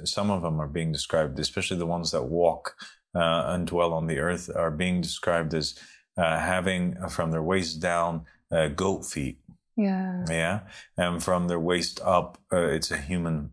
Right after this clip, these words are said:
Speaker 1: a human form.
Speaker 2: Yeah.
Speaker 1: And, and we find this already,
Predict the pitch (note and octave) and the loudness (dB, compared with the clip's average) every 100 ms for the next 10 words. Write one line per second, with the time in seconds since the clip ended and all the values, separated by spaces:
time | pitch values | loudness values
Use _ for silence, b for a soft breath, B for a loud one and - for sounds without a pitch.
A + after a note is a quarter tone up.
0 | - E2 C#2+ F2 F2 D#2 C#2+ D#2+ D#2+ C#2 | -8 -6 -4 -2 -2 -4 -2 0 2 0
1 | C2 C2 G#3+ F#3+ F#3 B B - G2+ G2 | -4 -2 2 2 0 B B 0 2 4
2 | G2 G2 - _ B2 G#2+ G2 G2 F2+ - | 2 0 -6 _ -2 0 2 2 2 0
3 | G2+ G2 - A2+ C#3 F#2 C2+ - E2+ F#2 | 0 0 2 2 2 0 -2 -2 2 2
4 | F#2 C#2 | 2 -2